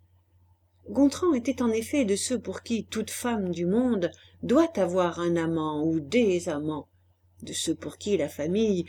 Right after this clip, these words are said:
n'est qu'une société de secours mutuel, pour qui la morale est une attitude indispensable pour voiler les goûts divers que la nature a mis en nous, et pour qui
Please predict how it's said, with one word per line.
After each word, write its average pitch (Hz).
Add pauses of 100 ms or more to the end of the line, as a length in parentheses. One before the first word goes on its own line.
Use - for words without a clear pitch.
(200)
n'est 190
qu'une 175
société 185
de 156
secours 175
mutuel, 175 (420)
pour -
qui 156
la 123
morale 131
est 175
une 160
attitude 160
indispensable 202 (300)
pour 175
voiler 220
les 196
goûts 170
divers 262
que 277
la 262
nature 247
a 233
mis 226
en 214
nous, 180 (840)
et -
pour -
qui 254